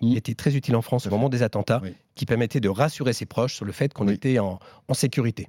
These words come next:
Speaker 1: Voilà, dès qu'il y avait une catastrophe quelque part, en fait, on, on pouvait très
Speaker 2: Tremblement de terre,
Speaker 1: facilement
Speaker 2: des choses
Speaker 1: dire aux
Speaker 2: comme
Speaker 1: gens,
Speaker 2: ça.
Speaker 1: bah,
Speaker 2: Voilà.
Speaker 1: tout va bien, euh, et ça remontait sur le fil,
Speaker 2: Voilà.
Speaker 1: et cetera.
Speaker 2: Et je me rappelle qu'à ce moment-là, je me disais, si Facebook, euh, peut avoir une utilité,
Speaker 1: Oui,
Speaker 2: eh ben,
Speaker 1: c'est
Speaker 2: c'est
Speaker 1: bien
Speaker 2: celle-là,
Speaker 1: celle-ci.
Speaker 2: c'est, et c'est, c'était quand même pas mal.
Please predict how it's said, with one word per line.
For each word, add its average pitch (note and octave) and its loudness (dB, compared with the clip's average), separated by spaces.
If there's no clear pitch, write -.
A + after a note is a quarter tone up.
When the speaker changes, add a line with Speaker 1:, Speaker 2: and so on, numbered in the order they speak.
Speaker 1:
Voilà, A2 2
dès A2 2
qu'il A#2 0
y - 4
avait A#2+ 0
une A#2+ 0
catastrophe C3+ 0
quelque G#2+ -2
part, A#2 0
en G#2+ -4
fait, C3+ -2
on, G#2+ -2
on A#2 2
pouvait B2+ 2
très - -4
Speaker 2:
Tremblement A2 2
de C#3 -2
terre, A2+ 0
Speaker 1:
facilement A#2+ 4
Speaker 2:
des D3 2
choses B2+ -2
Speaker 1:
dire - 0
aux - 0
Speaker 2:
comme A2+ 2
Speaker 1:
gens, A#2+ 0
Speaker 2:
ça. D3 2
Speaker 1:
bah, - 2
Speaker 2:
Voilà. D#3 2
Speaker 1:
tout D#3+ 0
va C3 6
bien, C3 0
euh, G2+ 0
et G2+ 2
ça A2 0
remontait B2 0
sur A2+ -4
le F#2+ 2
fil, A2+ -4
Speaker 2:
Voilà. A2+ 0
Speaker 1:
et - -8
cetera. - -6
Speaker 2:
Et C#3 2
je C3 0
me B2 2
rappelle A2+ 0
qu'à D#3 -4
ce - -2
moment-là, A#2+ 4
je C#3+ -8
me C3 -6
disais, C3+ 2
si C3+ 0
Facebook, C3 0
euh, A2 2
peut A#2 2
avoir A#2 0
une E3+ 6
utilité, C#3 2
Speaker 1:
Oui, G2+ -4
Speaker 2:
eh A2 2
ben, A2+ 0
Speaker 1:
c'est C#3 -2
Speaker 2:
c'est B2 2
Speaker 1:
bien B2+ 2
Speaker 2:
celle-là, C#3 2
Speaker 1:
celle-ci. A#2+ -4
Speaker 2:
c'est, C3+ -2
et - 0
c'est, A#2 -4
c'était - -6
quand D3+ 2
même C#3+ -2
pas C3 0
mal. G2 -6